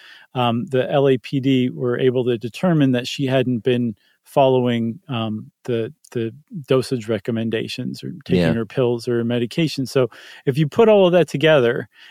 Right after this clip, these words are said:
Speaker 1: and then also that, um, it, people taking their clothes off as part of a psychotic episode happens, it's been documented.
Speaker 2: Yeah.
Speaker 1: Um, you, like, there's no, there's no pieces missing on the table. Like, she could have gone out on that fire escape, gone up the ladder.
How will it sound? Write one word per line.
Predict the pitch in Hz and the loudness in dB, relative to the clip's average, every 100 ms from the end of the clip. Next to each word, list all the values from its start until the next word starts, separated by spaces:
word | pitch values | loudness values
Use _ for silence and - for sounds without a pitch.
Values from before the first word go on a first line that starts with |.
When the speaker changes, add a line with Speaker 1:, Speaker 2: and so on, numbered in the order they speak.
| - | -4
Speaker 1:
and | 143 | 2
then | 147 | 4
also | 147 151 - 147 139 | 6 4 4 4 6
that, | 131 113 | 4 2
um, | 143 131 123 123 - | 0 0 0 -4 -8
it, | 190 - 143 151 _ _ | -8 -8 -12 -14 _ _
people | 160 160 156 | -2 4 4
taking | 131 156 135 147 | 4 -2 2 2
their | 139 127 | 2 2
clothes | - 151 135 | 4 4 4
off | 127 120 - | 4 4 0
as | 156 131 131 | -2 -2 -2
part | - 135 | 0 2
of | 131 | 2
a | 117 | 0
psychotic | 131 113 143 127 117 | -2 0 0 0 2
episode | 143 135 - 117 113 - | 0 0 -4 -4 -4 -8
happens, | 113 156 147 120 117 120 | 0 2 2 -2 -6 -6
it's | 113 | -6
been | - 127 | -2 0
documented. | 123 131 - 117 107 110 131 - _ _ _ _ | 2 0 0 -6 -6 -6 -8 -12 _ _ _ _
Speaker 2:
Yeah. | 127 123 | 2 2
Speaker 1:
Um, | 117 113 _ _ _ _ | 0 -4 _ _ _ _
you, | 190 151 170 185 _ _ - 208 160 | -4 2 2 0 _ _ -18 -14 2
like, | 156 135 | 2 4
there's | 170 160 165 | 4 2 4
no, | 160 156 143 123 _ | 4 6 4 0 _
there's | 160 151 | -2 2
no | 160 | 0
pieces | - 185 - 131 | 2 -2 0 0
missing | 143 139 143 | 0 0 0
on | 127 120 | 2 0
the | 117 | -2
table. | 143 123 208 - 165 | 0 0 0 -12 -10
Like, | 120 | -10
she | 110 135 123 117 _ | -8 -6 -6 -8 _
could | - | -2
have | 131 | 0
gone | 131 135 | 4 4
out | 147 | 6
on | 143 | 6
that | 139 139 | 4 2
fire | 156 156 | 2 4
escape, | 151 - 147 131 | 2 0 -2 0
gone | 135 139 | 0 0
up | 139 - | 0 -2
the | |
ladder. | 131 139 139 143 135 | 2 4 4 2 0